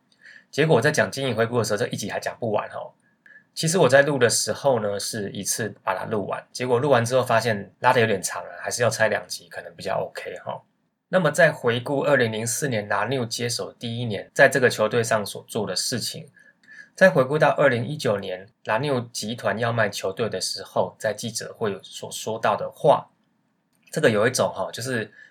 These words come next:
我拿到一本小说，那我前面先看了续篇，然后马上就翻到最后面去看结尾的感觉哈。呃，续篇的部分呢，前半段就是刚刚大家听到的部分。那这个二零一九年七月二号，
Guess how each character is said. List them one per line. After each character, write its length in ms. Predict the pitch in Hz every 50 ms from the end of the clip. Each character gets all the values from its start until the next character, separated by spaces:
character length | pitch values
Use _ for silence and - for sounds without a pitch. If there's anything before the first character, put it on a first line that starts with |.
| _ -
我 100 | 117 110
拿 140 | 107 113 117
到 120 | 127 123
一 60 | 123
本 160 | 107 107 101
小 240 | 101 - - 90 87
说， 420 | - - - 104 98 98 101 98 - _ _ _ _ _ _
那 140 | - 117 113
我 160 | 107 104 98
前 220 | 95 - - 101
面 120 | 117 123 113
先 220 | - 117 117 117
看 160 | - 120 117
了 80 | 107 98
续 280 | 95 - - 117 104 87
篇， 340 | - - 101 95 95 98 - _ _ _ _ _
然 120 | - 107
后 40 | 113
马 140 | 120 117 -
上 160 | - 113 104
就 80 | 110 107
翻 180 | - - 104
到 120 | 107 107 101
最 100 | - 104
后 140 | 98 107 107
面 120 | 104 101
去 120 | 98 -
看 200 | - - 107 101
结 200 | 92 - 95 90
尾 100 | 92 90
的 80 | 90 -
感 220 | - - - -
觉 200 | - - - -
哈。 240 | - - 65 - - - _ - - - - _ _ _ -
呃， 320 | 104 98 95 92 90 - -
续 220 | - - - 160 135
篇 160 | 131 147 139
的 80 | 123 120
部 120 | 135 135
分 220 | 117 131 131 123
呢， 160 | 113 107 107 104
前 180 | - 107 104
半 160 | 104 110 110
段 140 | 113 110 104
就 80 | 107 107
是 160 | - 110 104
刚 160 | - 104 104
刚 140 | 104 104 104
大 100 | 101 98
家 80 | 98 95
听 160 | - - 98
到 140 | - 95 87
的 40 | - -
部 100 | 101 90
分。 260 | - - 101 - - _ - - - - _ _ _ _ _ _ _ _ _ -
那 100 | 135 127
这 100 | 143 139
个 420 | 123 123 120 117 113 110 110 -
二 180 | - - 139 127
零 180 | 120 117 120
一 60 | 127
九 160 | 123 - 107 101
年 160 | 101 95 101
七 240 | - - - 123 117
月 160 | 123 120 117
二 200 | 123 120 113 107
号， 440 | - - 127 113 104 101 95 95